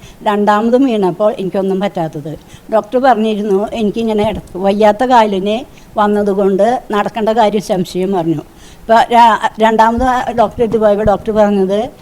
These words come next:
"ഇനി നമുക്ക്, ഏ, പറ്റിയില്ല, നടക്കാൻ പറ്റില്ലെങ്കിൽ രണ്ടാമത് ഓപ്പറേഷൻ കഴിക്കാം,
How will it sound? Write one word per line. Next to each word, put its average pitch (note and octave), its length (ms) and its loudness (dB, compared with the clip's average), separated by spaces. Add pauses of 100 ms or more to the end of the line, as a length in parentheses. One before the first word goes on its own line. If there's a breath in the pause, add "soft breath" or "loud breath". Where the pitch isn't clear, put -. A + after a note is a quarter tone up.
(220 loud breath)
"ഇനി A3 160 0
നമുക്ക്, A#3 640 0 (680 loud breath)
ഏ, G#3+ 120 6 (120)
പറ്റിയില്ല, G#3+ 640 2
നടക്കാൻ A#3+ 380 0
പറ്റില്ലെങ്കിൽ A3 360 0
രണ്ടാമത് G3 460 0
ഓപ്പറേഷൻ G#3 460 0
കഴിക്കാം, F#3+ 460 -4